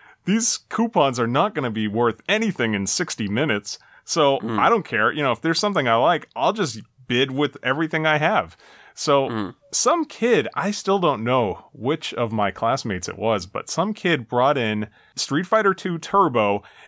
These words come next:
Speaker 1: and Bulls versus Blazers in the N B A Finals. And I, I didn't care about the basketball game, but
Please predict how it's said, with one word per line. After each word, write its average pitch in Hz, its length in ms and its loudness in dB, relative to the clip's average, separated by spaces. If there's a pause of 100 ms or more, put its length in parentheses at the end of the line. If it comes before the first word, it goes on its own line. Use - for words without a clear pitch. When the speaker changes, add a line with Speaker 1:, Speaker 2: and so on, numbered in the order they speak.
(120)
Speaker 1:
and 110 480 0
Bulls 165 320 0
versus 151 420 0
Blazers 107 720 -2
in 101 80 -4
the 98 120 -2
N 113 120 0
B 110 180 0
A 98 40 -2
Finals. 95 560 -6 (500)
And 120 80 -2
I, 139 240 4
I 147 60 4
didn't 139 160 -4
care 131 100 0
about 110 180 0
the - 60 -10
basketball 110 500 -2
game, 85 220 -8
but 85 160 -10